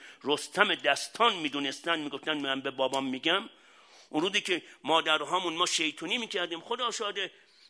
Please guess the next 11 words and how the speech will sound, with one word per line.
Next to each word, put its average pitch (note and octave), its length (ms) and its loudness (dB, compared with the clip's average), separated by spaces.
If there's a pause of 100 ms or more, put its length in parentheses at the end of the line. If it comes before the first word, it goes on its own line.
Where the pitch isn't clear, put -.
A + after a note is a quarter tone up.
مادرم G3+ 420 8
می‌گفت G3 220 2
با F#3+ 100 8
آقات F3+ 320 6
می‌گم F#3 320 4
فلان G3 260 2
می‌گم، F#3 200 -2
می‌دید G3+ 280 -2
ما F#3 120 2
خیلی E3+ 300 0
چموشیم، F3 560 -2